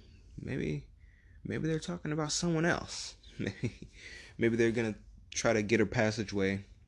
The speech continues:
through Burma, although I don't see why they would need Tibet for that. So, in all likelihood, they're probably talking about Pakistan, 'cause I don't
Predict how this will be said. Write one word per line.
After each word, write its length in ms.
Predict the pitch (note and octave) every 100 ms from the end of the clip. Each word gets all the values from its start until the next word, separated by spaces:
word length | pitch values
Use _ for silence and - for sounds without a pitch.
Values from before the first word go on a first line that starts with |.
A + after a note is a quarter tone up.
| - -
through 400 | - G#2+ G2+ F#2
Burma, 580 | - G#2 G#2+ G#2 F#2+ F#2 - - - - - - - - - -
although 300 | G2 G2 G2
I 80 |
don't 160 | G2 -
see 140 | -
why 160 | G#2+ G#2
they 100 | G2
would 140 | G2
need 180 | D#2+ E2+
Tibet 340 | - F2 B2 -
for 140 | F2+
that. 240 | F#2+ G2+ - - - - - -
So, 260 | - G2+ G2 - -
in 240 | G#2 B2
all 180 | C3+ B2+
likelihood, 460 | B2+ C3 A2 A2+
they're 100 | G2+
probably 240 | F#2+ G2+ G2
talking 240 | G2 G2
about 140 | F#2 -
Pakistan, 640 | A#2 A2+ G#2+ - G2 F#2+
'cause 200 | - F#2+
I 100 | F#2
don't 220 | F#2 -